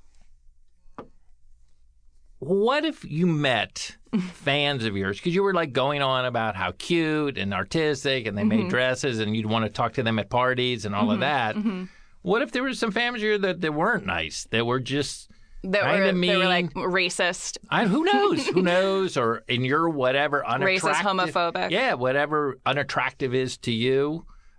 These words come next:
Speaker 1: Um,
Speaker 2: Well, yeah,
Speaker 1: you
Speaker 2: I
Speaker 1: know
Speaker 2: don't,
Speaker 1: what
Speaker 2: I
Speaker 1: I'm
Speaker 2: don't wanna
Speaker 1: saying?
Speaker 2: say, yeah, and I, when I s-,
Speaker 1: And
Speaker 2: when
Speaker 1: they're huge fans of yours.
Speaker 2: Yeah.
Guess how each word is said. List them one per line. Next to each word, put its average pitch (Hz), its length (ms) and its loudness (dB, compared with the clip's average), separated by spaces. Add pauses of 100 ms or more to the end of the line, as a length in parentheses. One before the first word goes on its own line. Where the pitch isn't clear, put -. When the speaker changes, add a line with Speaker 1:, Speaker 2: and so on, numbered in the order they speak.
(120)
Speaker 1:
Um, 107 520 0 (500)
Speaker 2:
Well, 262 400 2
yeah, 214 220 2
Speaker 1:
you 135 60 2
Speaker 2:
I - 40 2
Speaker 1:
know 294 80 2
Speaker 2:
don't, - 100 4
Speaker 1:
what - 20 0
Speaker 2:
I 240 40 4
Speaker 1:
I'm 254 60 2
Speaker 2:
don't 277 140 0
wanna 240 140 2
Speaker 1:
saying? 269 100 -4
Speaker 2:
say, 208 140 0
yeah, 165 360 0
and 214 100 0
I, 208 240 0
when 220 140 0
I 214 120 2
s-, 208 160 -8
Speaker 1:
And 151 180 2
Speaker 2:
when - 0 - (180)
Speaker 1:
they're 143 80 -2
huge 208 400 -2
fans 156 300 0
of 98 40 -2
yours. - 200 -8 (320)
Speaker 2:
Yeah. 185 400 0